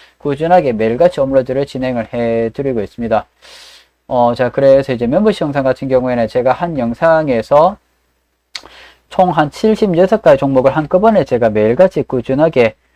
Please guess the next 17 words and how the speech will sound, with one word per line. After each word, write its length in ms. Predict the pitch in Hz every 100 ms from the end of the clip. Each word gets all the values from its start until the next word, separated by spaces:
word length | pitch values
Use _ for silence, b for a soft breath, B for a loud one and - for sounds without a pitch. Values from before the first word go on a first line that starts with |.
| _ -
어, 220 | 117 113
리뷰를 420 | 117 127 147 -
팔로우업을 380 | 147 143 127 113
좀 120 | 123
해드리고 680 | 107 120 117 117 143 127 123
있고요. 480 | 139 - 101 120 - _
어, 380 | - 107 104 104
그리고 200 | 143 139
이제 100 | 120
멤버십 300 | 113 147 160
영상에서는 500 | 139 123 127 117 117
제가, 420 | 107 117 117 117 - b b b _ _ -
어, 320 | 107 104 101
한 240 | - 165 147
영상에서 640 | 127 127 220 185 131 113
제가 260 | - 117 117
총 460 | - 143 135 135